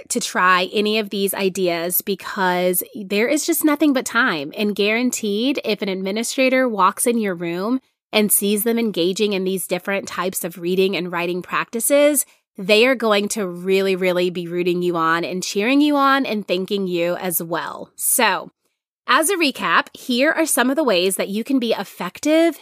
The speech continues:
you can be educational, but you can also have an enjoyable time with your students before school lets out and summer hits. You can have your students write a letter to their future self,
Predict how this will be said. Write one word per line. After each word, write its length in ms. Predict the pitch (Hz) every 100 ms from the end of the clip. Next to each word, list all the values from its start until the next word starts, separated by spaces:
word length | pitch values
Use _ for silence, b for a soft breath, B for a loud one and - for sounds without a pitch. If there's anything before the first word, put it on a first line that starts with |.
| _
you 180 | 214 220
can 180 | 226 202
be 180 | 196
educational, 960 | 196 190 180 - 185 202 277 285 285 294 b _
but 80 | 254
you 140 | 226
can 140 | 262 349
also 380 | 240 269 339 320
have 340 | 277 247 240
an 140 | 240
enjoyable 480 | 214 196 185 202 240
time 420 | 233 196 185 190
with 200 | 180 180
your 100 | 247
students 480 | 240 - 185 180 185
before 320 | - 190 190
school 260 | 180 - 285
lets 240 | 302 311
out 300 | 208 196 196 b b -
and 340 | 208 196 202 -
summer 340 | - 196 185
hits. 500 | 175 180 - - - - _ _ _ _ _ _
You 300 | 220 208 233
can 120 | 311
have 200 | 262 240
your 80 | 220
students 360 | - 214 208 214
write 220 | 190 190
a 80 | 202
letter 340 | 190 202 214
to 520 | - 220 196 196 196 202
their 260 | 196 180
future 360 | - 196 - 180
self, 460 | - 403 453 -